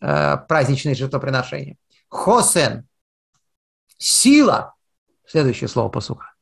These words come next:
Зе седер ношем, это порядок женщин, это та часть Талмуда, которая отвечает для женщин, за женские дела, за женские законы. Очень, очень,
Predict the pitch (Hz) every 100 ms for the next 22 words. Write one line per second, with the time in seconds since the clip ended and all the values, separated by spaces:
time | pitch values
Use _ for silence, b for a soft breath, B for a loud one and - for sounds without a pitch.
0 | B B B B B _ 107 143 180 -
1 | 156 123 123 135 202 208 190 165 147 127
2 | 117 123 120 110 101 165 202 - 185 175
3 | 165 - 123 - 143 147 - 143 - -
4 | - 143 123 - - 65 - - - 127
5 | 107 107 170 196 - 180 151 _ _ _
6 | - 120 117 135 - 110 117 165 170 107
7 | 127 131 - - - 185 175 143 - -
8 | _ _ b b _ _ _ _ _ _
9 | _ _ _ _ _ _ 247 233 202 -
10 | - - 113 92 _ _ _ _ _ 196
11 | 175 147 - - 107 101